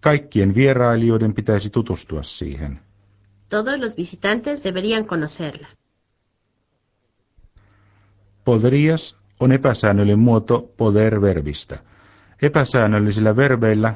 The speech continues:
Speaker 1: on siis sama vartalo kuin futurissa. Toista Dianan perässä ensin verbin perusmuoto ja sitten konditionaalin yksikön ensimmäinen persoona.
Speaker 2: Haber,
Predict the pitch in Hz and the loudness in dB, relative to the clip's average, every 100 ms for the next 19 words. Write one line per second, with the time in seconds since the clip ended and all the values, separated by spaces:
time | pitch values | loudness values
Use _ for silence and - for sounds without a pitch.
0 | - 113 110 - 113 98 95 113 110 - | -4 -6 -4 -2 0 0 2 0 0 -2
1 | 104 104 - 143 131 101 85 78 71 - | -2 -2 -2 -2 0 -2 -4 -6 -8 -12
2 | - - - _ _ _ _ _ _ _ | -14 -14 -16 _ _ _ _ _ _ _
3 | 139 143 117 98 117 107 92 82 120 117 | 2 2 2 0 2 2 2 0 0 0
4 | 101 - 107 - 127 110 101 101 101 92 | -2 -6 -6 -2 0 0 0 0 2 0
5 | 80 113 127 - 113 104 101 104 - _ | -2 0 0 0 0 0 0 -4 -6 _
6 | _ _ 104 101 95 101 95 113 107 104 | _ _ -6 -4 -2 -2 0 2 2 2
7 | 107 107 104 101 110 - - 120 120 107 | 2 2 2 2 -2 -2 -2 0 0 0
8 | 101 101 104 95 90 80 - 71 71 71 | 0 2 0 0 -2 -4 -8 -8 -8 -12
9 | _ _ _ _ _ _ - 180 202 277 | _ _ _ _ _ _ -12 -8 -6 -8